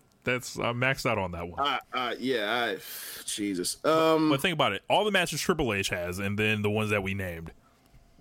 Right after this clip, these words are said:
Speaker 2: Oh, I mean, you could. Oh, another one you can mention
Speaker 1: John
Speaker 2: is
Speaker 1: Cena and
Speaker 2: Russia.
Speaker 1: Rusev,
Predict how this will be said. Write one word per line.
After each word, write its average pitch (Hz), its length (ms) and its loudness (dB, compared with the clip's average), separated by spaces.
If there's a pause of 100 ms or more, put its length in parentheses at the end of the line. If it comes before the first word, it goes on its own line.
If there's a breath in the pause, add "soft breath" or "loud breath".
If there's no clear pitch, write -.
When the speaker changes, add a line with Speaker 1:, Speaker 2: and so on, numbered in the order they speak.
(1300)
Speaker 2:
Oh, 311 280 4
I 294 40 2
mean, 302 240 2
you 392 120 0
could. 262 100 0 (180)
Oh, 262 200 6
another 359 260 4
one 320 80 4
you 262 60 0
can 226 120 -4
mention 226 280 0
Speaker 1:
John 135 180 4
Speaker 2:
is 131 60 0
Speaker 1:
Cena 147 200 2
and 104 120 0
Speaker 2:
Russia. 196 260 4
Speaker 1:
Rusev, 113 320 0